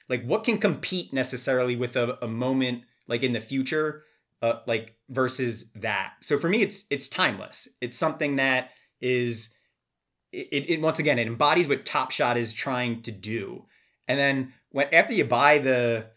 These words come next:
the most expensive moment in the set, you kinda look and you go, "Well, let's, let's just go."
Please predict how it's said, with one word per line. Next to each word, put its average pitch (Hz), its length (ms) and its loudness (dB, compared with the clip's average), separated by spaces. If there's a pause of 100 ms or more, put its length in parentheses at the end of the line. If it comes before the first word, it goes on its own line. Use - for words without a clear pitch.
(240)
the 104 80 -8
most 135 240 -2
expensive 131 840 -2
moment 131 460 0
in 120 100 -2
the 101 100 -4
set, 139 480 2
you 98 80 -12
kinda 123 280 0
look 123 260 0
and 117 100 -4
you 113 120 -4
go, 107 360 0 (400)
"Well, 143 360 -2 (840)
let's, - 320 -10 (100)
let's 131 220 0
just 117 220 -2
go." 123 420 4